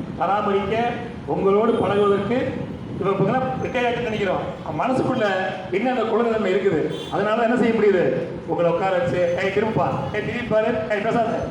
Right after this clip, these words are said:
இது வந்து ஒரு ஆசிரியரா சொல்றது வேற, ஒரு நண்பரா சொல்றது வேற. அந்த மாதிரி நான் தினம் நிகழ்ச்சியை பார்த்துட்டே இருக்கேன், இங்க என்ன நடக்குதுன்னு. வர முடியல, அவர் சார்ட்ட போட்டு பேசிட்டே இருப்பேன், "என்ன செஞ்சுட்டு இருக்கீங்க, என்ன செஞ்சு?" கேட்டே இருப்பேன். ஏன்னா ஒரு நல்ல வாய்ப்பு. அவர் சொல்லித்தர ஓவியம்லாம் ஆளே இல்லை நம்மகிட்ட.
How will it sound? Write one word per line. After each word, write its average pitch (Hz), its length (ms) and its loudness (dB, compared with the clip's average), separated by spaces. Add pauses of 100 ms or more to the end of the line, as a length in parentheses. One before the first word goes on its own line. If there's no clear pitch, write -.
(300)
இது 214 220 0
வந்து 233 480 2 (300)
ஒரு 170 140 4
ஆசிரியரா 240 500 2
சொல்றது 202 280 4
வேற, 165 400 2 (260)
ஒரு 175 160 4
நண்பரா 247 400 2
சொல்றது 196 280 2
வேற. 156 260 0 (880)
அந்த 156 120 -8
மாதிரி 170 380 0 (320)
நான் 180 140 -6
தினம் 247 220 0
நிகழ்ச்சியை 233 340 0
பார்த்துட்டே 214 260 0
இருக்கேன், 180 260 -2 (140)
இங்க 160 120 -4
என்ன 202 120 0
நடக்குதுன்னு. 196 460 -2
வர 185 140 0
முடியல, 208 280 2 (420)
அவர் 185 160 -4
சார்ட்ட 226 260 -2
போட்டு 214 300 0
பேசிட்டே 208 120 0
இருப்பேன், 190 280 0
"என்ன 196 100 -2
செஞ்சுட்டு 196 100 -6
இருக்கீங்க, 190 320 -2
என்ன 190 100 0
செஞ்சு?" 196 180 -2
கேட்டே 208 100 -2
இருப்பேன். 175 420 0 (380)
ஏன்னா 214 320 0
ஒரு 185 100 0
நல்ல 254 380 -2
வாய்ப்பு. 202 340 0 (440)
அவர் 185 160 -4
சொல்லித்தர 214 320 -2
ஓவியம்லாம் 214 420 2
ஆளே 202 460 0
இல்லை 185 220 -2
நம்மகிட்ட. 147 320 -4